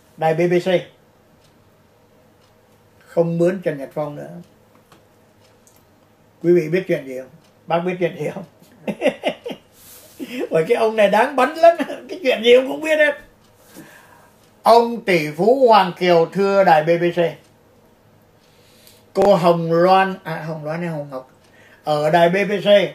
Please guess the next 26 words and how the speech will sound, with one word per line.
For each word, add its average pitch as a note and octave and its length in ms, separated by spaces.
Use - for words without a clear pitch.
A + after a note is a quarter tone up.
là D#3 220
người D3+ 320
quen F3+ 300
với F#3+ 80
Trần C#3+ 360
Nhật C#3 180
Phong. D3+ 260
Quen F#3 280
như F3+ 120
thế G3 120
nào D3+ 320
chúng D#3 180
tôi D#3+ 320
không D3+ 400
đóng D#3+ 260
vở D3 160
mồ B2 240
kép, D#3+ 320
chúng D3+ 140
tôi - 120
không C#3+ 160
có D3+ 80
nói. D#3 240
Chuyện C#3 140
đời C#3 120
tư. E3 300